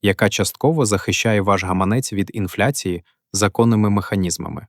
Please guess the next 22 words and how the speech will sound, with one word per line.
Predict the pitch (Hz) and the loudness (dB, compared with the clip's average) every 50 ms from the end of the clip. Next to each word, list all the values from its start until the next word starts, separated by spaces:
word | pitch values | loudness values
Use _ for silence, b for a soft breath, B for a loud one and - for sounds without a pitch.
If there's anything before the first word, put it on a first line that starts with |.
| _ _ _ _ _ _ _ _ _ _ _ _ - | _ _ _ _ _ _ _ _ _ _ _ _ 0
Але | 98 101 101 104 95 | 2 4 4 4 2
кожен | - - 135 147 131 120 101 | 2 4 4 4 6 4 4
має | 101 101 104 101 95 | 4 4 4 2 2
знати, | 87 101 107 135 151 - - 87 87 - _ _ | 2 0 0 0 0 -2 -4 -8 -8 -8 _ _
скільки | - - - - 117 113 110 - - | -10 -8 0 2 2 2 2 2 0
саме | 104 - - 123 143 139 107 | 0 0 0 2 2 2 2
вам | 92 104 104 104 98 | 4 4 2 2 2
додадуть, | 107 104 98 110 101 98 90 82 - - _ _ _ _ _ _ - | 2 2 2 0 0 -2 -4 -6 -8 -14 _ _ _ _ _ _ -6
чи | - - 110 | 0 0 2
застосовується | 95 101 101 - - 107 - - 151 180 185 151 113 - 113 98 | 2 2 0 0 0 -2 0 2 2 2 4 2 2 2 0 0
це | - - 117 120 | 0 0 0 0
саме | - - 120 113 110 101 | 0 2 2 2 2 2
до | 92 98 | 2 2
вашої | 92 107 107 - - 113 104 | 2 2 2 2 0 -2 0
пенсії, | - 131 120 92 85 - - 92 | 2 2 2 2 0 -2 -4 -4
друзі, | 90 101 110 92 85 - 87 - - _ _ _ _ _ _ _ _ _ - | -4 -2 -2 -2 -2 -4 -8 -10 -12 _ _ _ _ _ _ _ _ _ -2
і | - 101 92 | 0 0 2
як | 110 110 104 92 - | 4 2 2 2 0
ваше | 101 101 90 - - 90 | 0 0 0 0 -2 -2
життя | 90 92 87 - - 123 135 | -4 -4 -4 -2 -2 -2 -2
зміниться | 123 107 98 101 107 107 101 - - - 98 | 0 2 2 4 4 4 2 0 0 -2 -2
реально, | 92 107 110 107 98 85 80 82 82 87 | 0 0 0 0 0 -2 -4 -6 -8 -10